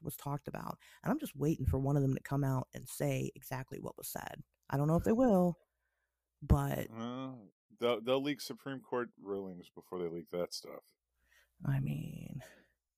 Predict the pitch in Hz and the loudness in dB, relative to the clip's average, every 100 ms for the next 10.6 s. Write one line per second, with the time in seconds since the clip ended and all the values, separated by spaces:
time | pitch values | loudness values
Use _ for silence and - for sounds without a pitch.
0 | 190 _ _ _ _ _ _ _ - 226 | _ _ _ _ _ _ _ _ 2 4
1 | 247 170 156 156 - 349 170 - 208 160 | 4 2 0 0 -2 -4 -4 2 2 2
2 | 151 147 185 214 190 156 160 156 151 151 | 2 4 6 6 4 2 0 2 0 0
3 | 139 135 135 139 139 135 139 139 131 - | -2 -2 -4 -2 -2 0 0 0 -4 -6
4 | - - - 143 151 147 151 - 156 139 | -16 -20 -4 2 4 4 0 0 0 0
5 | 175 170 - 165 156 - 147 151 160 151 | -2 -2 -4 -4 -4 -6 -4 -2 0 0
6 | 143 - 156 147 - 151 143 170 160 175 | 2 4 2 2 2 4 4 2 4 6
7 | 151 147 151 - 170 - 127 175 - 220 | 6 6 4 4 4 2 -4 -4 -2 -4
8 | 151 160 190 180 233 214 - _ _ - | -2 -2 0 -2 -4 -6 -10 _ _ -4
9 | - 190 254 294 240 185 226 233 240 233 | 0 2 4 2 0 -2 -2 -4 -4 -4
10 | - 226 226 196 190 | -2 0 2 2 2